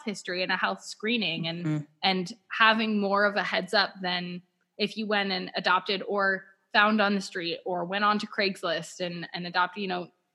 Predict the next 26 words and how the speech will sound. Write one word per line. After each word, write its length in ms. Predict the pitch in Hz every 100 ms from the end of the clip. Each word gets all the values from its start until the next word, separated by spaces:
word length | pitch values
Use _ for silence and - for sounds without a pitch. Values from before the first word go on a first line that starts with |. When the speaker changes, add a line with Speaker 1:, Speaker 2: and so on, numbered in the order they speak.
| _ _ -
Speaker 1:
I, 180 | 233 226
I 100 | 247
do 540 | 233 269 294 294 277 226
love 340 | 214 214 220
empowering 520 | 214 196 - 190 196 202
community 420 | 220 196 190 190
members 580 | 185 180 185 185 180 - -
to, 480 | 202 175 175 175 175
you 100 | 180
know, 180 | 170 160
rehome 480 | 180 180 180 180 180
animals 400 | 180 180 180 170
and 80 | 175
avoid 400 | 165 180 185 180
the 60 | 175
shelter 360 | 185 180 180
altogether 480 | 170 175 180 170 170
if 160 | 170 175
you 80 |
can, 500 | - - 208 214 240
if 140 | 226 -
you 100 | 170
have 300 | - 175 -
to 60 | 202
rehome 320 | 214 220 233
your 120 | 226